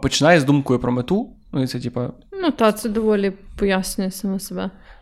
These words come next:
Speaker 1: Третє — це насамперед найважливіше, це банальна пріоритизація
Speaker 2: Да, це
Speaker 1: завдань.
Speaker 2: прям про тайм-менеджмент,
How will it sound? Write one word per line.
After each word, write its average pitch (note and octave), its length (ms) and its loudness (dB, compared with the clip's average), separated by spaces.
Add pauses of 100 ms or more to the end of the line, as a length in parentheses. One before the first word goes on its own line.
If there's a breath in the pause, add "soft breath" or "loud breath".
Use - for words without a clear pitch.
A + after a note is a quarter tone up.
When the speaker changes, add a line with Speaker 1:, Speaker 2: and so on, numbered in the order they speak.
(200)
Speaker 1:
Третє — C#3+ 340 4
це - 140 0
насамперед B2+ 540 4
найважливіше, C3+ 640 0
це D3+ 200 2 (200)
банальна C3+ 680 4 (140)
пріоритизація B2+ 680 4
Speaker 2:
Да, B2 80 2
це E3+ 100 2
Speaker 1:
завдань. A3+ 280 4
Speaker 2:
прям G#3 100 2
про G#3 120 0
тайм-менеджмент, G3 920 2